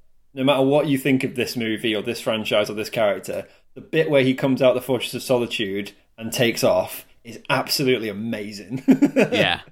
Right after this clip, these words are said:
Speaker 2: I mean, th-, th-, this is one of my favourite scenes. Um, and then
Speaker 1: Probably
Speaker 2: it
Speaker 1: the best scene in the film.
Speaker 2: It, it is, and it's still, it, it, as cool as it is, there's a bit of it,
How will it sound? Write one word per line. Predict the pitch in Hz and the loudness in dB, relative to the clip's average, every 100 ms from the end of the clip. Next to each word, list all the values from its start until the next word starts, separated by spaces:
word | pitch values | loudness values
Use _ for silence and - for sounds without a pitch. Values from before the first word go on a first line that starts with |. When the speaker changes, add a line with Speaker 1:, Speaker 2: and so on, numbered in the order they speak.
| - 175 160 | 0 0 2
Speaker 2:
I | 151 | 2
mean, | 143 139 | 0 0
th-, | 185 156 | -4 -4
th-, | 180 160 | -6 -2
this | 180 - | -2 -2
is | 196 | -4
one | 156 170 | -4 -2
of | 139 | 0
my | 135 113 | -2 -2
favourite | - 127 107 | -2 -2 -2
scenes. | - 127 107 - - - | -4 -4 -4 -8 -20 -2
Um, | 120 123 120 - | 2 2 0 -2
and | 143 | 0
then | 156 156 | 0 -2
Speaker 1:
Probably | 175 175 | -2 -2
Speaker 2:
it | |
Speaker 1:
the | 165 | 2
best | 160 156 - | 2 2 2
scene | 143 | 0
in | |
the | 127 | 0
film. | 123 156 120 107 117 - - - - - - _ - | 2 2 2 0 -10 -14 -20 -20 -20 -20 -20 _ -4
Speaker 2:
It, | - 160 - | 0 0 0
it | 165 | 4
is, | 208 180 | 6 4
and | 135 147 | 2 -2
it's | 180 110 - | -4 -6 -6
still, | - 226 226 175 123 - | 0 2 4 2 -2 -4
it, | 80 - | -12 -10
it, | - - - - | -14 -14 -20 0
as | 151 147 | 4 4
cool | - 220 220 220 | 2 0 2 2
as | 208 | 2
it | - | -4
is, | 196 156 78 - - - - - - - | 0 2 0 -2 -12 -20 -20 -20 -10 0
there's | 135 | 2
a | 147 | 4
bit | - 202 147 | 4 2 2
of | 104 | 2
it, | 90 - | 2 0